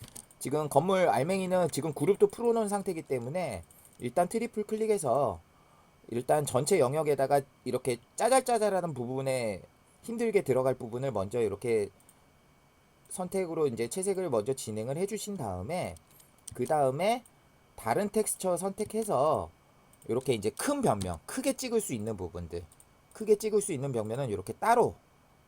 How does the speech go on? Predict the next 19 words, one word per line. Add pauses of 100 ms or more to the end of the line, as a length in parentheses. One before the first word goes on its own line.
(240)
이렇게 (680)
칠을
해주시면은
훨씬
더
이제
편리하게
작업을
하실
수가
있으실
거예요,
아마. (1600)
자,
그래갖고 (500)
이런
방식으로 (800)
하나씩 (2000)
돌아가면서